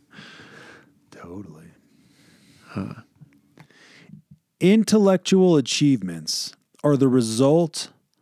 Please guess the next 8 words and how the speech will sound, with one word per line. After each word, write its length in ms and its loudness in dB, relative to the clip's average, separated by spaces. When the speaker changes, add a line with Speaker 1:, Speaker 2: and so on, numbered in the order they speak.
Speaker 1:
of 180 -6
thought 640 -2
concentrated 1120 -4
to 120 -2
the 120 -4
search 680 -4
of 140 -12
knowledge, 800 -12